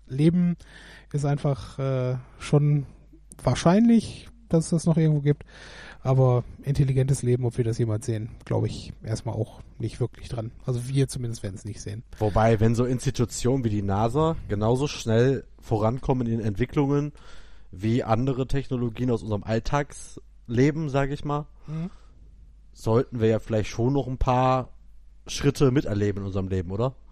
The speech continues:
Speaker 1: Das auf jeden Fall. Es ist alles eine Frage der Investitionssumme, ne? Ja, das
Speaker 2: Genau.
Speaker 1: haben wir ja, glaub ich, schon mal mit Elon Musk besprochen. Wenn Leute darin investieren, kriegt man auch intelligente Ideen daran und man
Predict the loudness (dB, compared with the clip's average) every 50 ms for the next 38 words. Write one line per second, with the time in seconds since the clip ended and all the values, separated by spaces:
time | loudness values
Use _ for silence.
0 | -20 -20 -20 -14 -8 0 2 2 2 4 2 2 0 0 0 0 0 0 -2 -4
1 | -8 -20 -14 -4 -2 -2 -2 -2 0 0 0 0 2 0 0 0 2 2 2 4
2 | 2 2 2 2 0 0 -2 -2 -4 -2 -2 -2 -2 -2 -2 -2 -2 -2 -2 -2
3 | -4 -4 -6 -20 -20 -20 -20 -20 -20 -16 -6 -2 -2 0 2 2 2 2 2 2
4 | 4 6 6 6 6 4 4 4 4 4 6 6 6 6 6 4 2 0 0 0
5 | 2 4 4 4 6 4 2 0 -2 -14 -16 -16 -12 -6 -6 -6 -6 -4 -6 -4
6 | -4 -4 -6 -6 -10 -16 -20 -20 -20 -18 -20 -20 -14 -2 2 4 8 10 8 10
7 | 8 8 6 8 6 6 6 6 6 6 4 4 4 2 4 4 4 4 4 2
8 | 2 0 -2 -6 -10 -12 -4 -2 -2 0 2 2 4 6 4 4 2 0 -4 -2
9 | 2 2 4 2 4 2 2 2 2 4 4 6 6 4 4 0 0 2 4 2
10 | 4 2 0 -2 -2 -2 -2 0 0 0 -2 -4 -8 -20 -20 -20 -20 -20 -20 -20
11 | -20 -14 -4 0 0 2 2 2 2 0 -2 -4 -2 0 0 2 2 2 0 0
12 | -2 -4